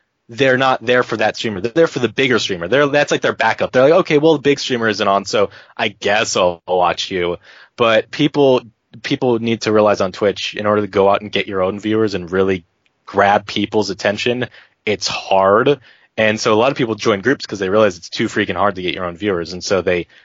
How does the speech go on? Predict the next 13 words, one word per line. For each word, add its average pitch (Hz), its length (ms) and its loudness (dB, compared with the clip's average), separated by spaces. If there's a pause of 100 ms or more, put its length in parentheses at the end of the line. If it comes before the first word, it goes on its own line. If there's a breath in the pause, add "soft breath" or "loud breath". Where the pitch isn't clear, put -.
they 110 100 0
get 113 140 0
part 110 160 2
of - 40 2
these 92 160 -4
groups, 117 400 0
and 104 320 -4
it 113 160 -2
just 196 180 0
gets 160 220 0
false 127 400 2
inflated, 120 560 0
and 104 520 -2